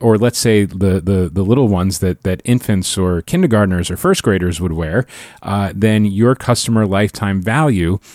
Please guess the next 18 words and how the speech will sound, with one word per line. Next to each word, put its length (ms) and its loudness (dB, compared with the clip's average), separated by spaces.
is 220 -4
probably 560 0
gonna 180 0
be 160 0
one 200 0
of 80 -2
those 200 0
bags, 540 -4
whatever 200 0
the 80 0
sale 340 2
price 340 -2
of 120 -6
one 140 2
of 60 0
those 240 0
bags 420 -2
is, 280 -4